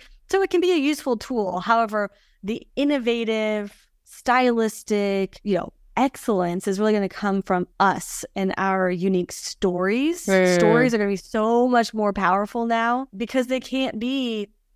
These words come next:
Speaker 1: generated by Chat G P T in the same way.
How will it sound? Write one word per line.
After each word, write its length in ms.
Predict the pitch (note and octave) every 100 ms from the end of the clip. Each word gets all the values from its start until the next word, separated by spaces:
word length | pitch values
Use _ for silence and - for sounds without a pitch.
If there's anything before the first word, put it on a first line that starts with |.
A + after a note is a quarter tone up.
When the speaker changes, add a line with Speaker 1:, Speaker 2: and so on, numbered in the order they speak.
| _ _ _ G3
Speaker 1:
generated 640 | G3+ A3+ G3+ - G1+ A3 - -
by 320 | F#3+ F#3 F#3
Chat 260 | F3 G3+ F#3
G 100 | F#3
P 120 | F#3+
T 200 | - G3
in 80 | F#3
the 100 | F3
same 320 | - F3 E3+
way. 280 | E3 -